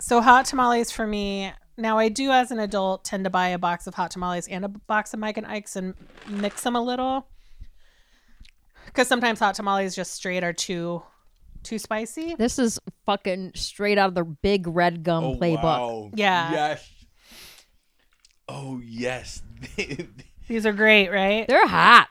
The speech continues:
Speaker 2: They're,
Speaker 3: These are
Speaker 2: like, no
Speaker 3: so good.
Speaker 2: joke. I mean, it's not, like, jalapeno hot,
Speaker 3: No.
Speaker 2: but
Speaker 1: No.
Speaker 2: it's, it's hot. It's
Speaker 3: It's
Speaker 2: spicy.
Speaker 3: cinnamon. It's
Speaker 2: But it's spicy cinnamon. It's like,
Speaker 1: Yeah.
Speaker 3: Yeah.
Speaker 2: I will tell you right on first chew, though, like,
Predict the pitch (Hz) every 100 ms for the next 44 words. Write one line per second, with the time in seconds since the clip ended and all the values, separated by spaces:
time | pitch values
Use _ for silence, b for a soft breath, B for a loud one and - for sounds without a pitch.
0 | - 196 302 285 233 226 240 247 196 247
1 | 165 - _ _ - b b b b b
2 | b b _ _ _ _ _ _ _ -
3 | - - - 240 285 285 359 359 311 -
4 | - 233 - - 214 247 339 440 494 480
5 | 494 554 - - 247 294 196 190 190 254
6 | 269 - - 196 277 330 - 208 214 135
7 | 214 262 415 320 175 107 85 - - -
8 | - - - - 226 330 - - 202 466
9 | - 190 175 151 156 151 226 220 262 226
10 | 202 185 170 180 120 120 _ - 269 285
11 | 269 269 247 240 220 214 - 202 - -
12 | 226 233 247 254 240 180 -